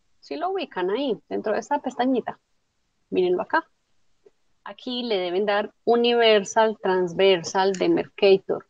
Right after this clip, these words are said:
que es U T M. Cuando usted le dan aquí, le dan aplicar, le dan aceptar, aquí inmediatamente las coordenadas que ustedes van a observar en la parte de abajo van a ser coordenadas en metros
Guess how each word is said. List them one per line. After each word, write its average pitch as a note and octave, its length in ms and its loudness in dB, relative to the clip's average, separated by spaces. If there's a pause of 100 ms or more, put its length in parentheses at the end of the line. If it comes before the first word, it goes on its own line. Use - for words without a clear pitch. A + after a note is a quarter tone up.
que F3+ 160 -4
es - 240 -10
U B3 340 -2
T F3 80 -6
M. D#3 240 -6 (2750)
Cuando F3+ 300 -16
usted G3+ 220 -12
le B3+ 80 -8
dan C4+ 160 -6
aquí, C4+ 220 -6
le F#3 80 0
dan E3 120 -2
aplicar, F#3+ 420 -4
le F3 120 0
dan E3 100 0
aceptar, G#3+ 640 0 (360)
aquí C4 380 2
inmediatamente G#3 720 6
las G#3+ 180 2
coordenadas E3+ 600 -2
que - 80 -4
ustedes E3+ 260 -4
van F#3 160 2
a G3 60 4
observar F3 400 -2
en F3 100 -2
la E3+ 80 -6
parte F3 360 -4
de G3+ 100 4
abajo A3 560 2 (100)
van E3 180 0
a E3+ 60 -2
ser F#3+ 400 2 (380)
coordenadas F3 800 0 (200)
en F#3 200 2
metros G#3 640 8